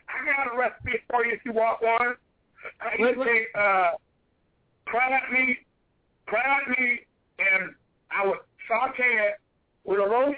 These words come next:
Speaker 1: salsa. You can make your homemade salsa, but you take salsa and shrimp.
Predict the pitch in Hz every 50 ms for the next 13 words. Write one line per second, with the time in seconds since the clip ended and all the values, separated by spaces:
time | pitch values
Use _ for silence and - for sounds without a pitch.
0 | - - 330 262 254 233 214 202 - - 214 202 214 - _ _ _ _ _ _
1 | _ _ _ _ _ _ _ - 202 - 226 208 233 233 240 240 226 220 220 240
2 | 240 247 247 240 247 254 247 233 240 - - 214 202 196 196 190 - _ 214 208
3 | - - _ _ _ _ _ _ _ _ _ - 190 190 185 190 - 208 214 -
4 | 240 226 226 233 - - - 254 247 247 233 202 - - 202 190 196 196 - _
5 | _ _ _ _ _ 208 226 - - - - 240 247 262 262 247 240 233